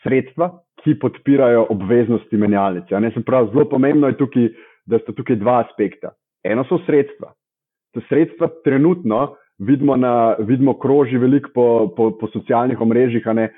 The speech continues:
kako menjalnice zdaj prikazujejo svoje wallete in koliko imajo sredstev. Ampak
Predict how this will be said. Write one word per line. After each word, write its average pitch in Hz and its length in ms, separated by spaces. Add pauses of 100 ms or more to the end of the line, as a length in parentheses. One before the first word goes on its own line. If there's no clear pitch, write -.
(140)
kako 120 220
menjalnice 120 560
zdaj 123 260 (540)
prikazujejo 123 520
svoje 123 220
wallete 117 540
in 104 140
koliko 120 320
imajo 117 400
sredstev. - 440 (240)
Ampak 113 240